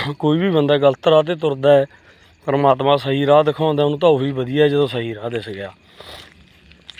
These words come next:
ਤੇ ਇਹ ਹੱਥ ਬੰਨ੍ਹ ਕੇ ਬੇਨਤੀ ਹੈ ਵੀ ਇਹ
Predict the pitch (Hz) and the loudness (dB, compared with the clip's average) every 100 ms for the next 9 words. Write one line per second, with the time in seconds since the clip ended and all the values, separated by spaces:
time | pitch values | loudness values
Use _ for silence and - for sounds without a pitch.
0 | _ - - - 143 143 147 156 - 139 | _ -20 -20 -4 2 2 4 2 0 -2
1 | 143 143 165 160 135 135 127 147 147 143 | 0 0 -2 -2 0 -2 -4 0 2 2
2 | 139 139 143 139 | 0 -2 0 0